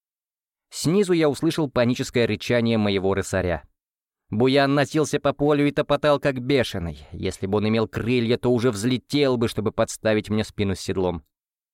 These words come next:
Но пришлось надеяться только на себя.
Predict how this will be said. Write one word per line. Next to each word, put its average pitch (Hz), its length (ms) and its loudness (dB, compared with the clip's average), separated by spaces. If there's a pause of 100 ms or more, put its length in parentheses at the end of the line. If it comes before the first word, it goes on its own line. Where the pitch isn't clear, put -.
(240)
Но 135 260 0
пришлось 127 540 -2
надеяться 127 640 0
только 98 560 -2 (140)
на 95 160 -2
себя. 80 460 -6